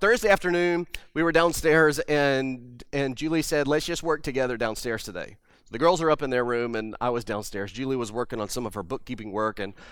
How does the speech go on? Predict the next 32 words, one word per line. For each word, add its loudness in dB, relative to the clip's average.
I 2
was -2
doing -2
some -6
reading -4
and -6
studying -4
for -10
today. 0
At -10
one 2
point 2
in -6
the 2
afternoon, 0
Ashlyn 2
came -4
downstairs, 0
and, 0
uh, 2
she -4
did 0
so 4
reluctantly 2
because -2
it -4
was -8
time -2
for -8
Julie -4
to -4
administer -2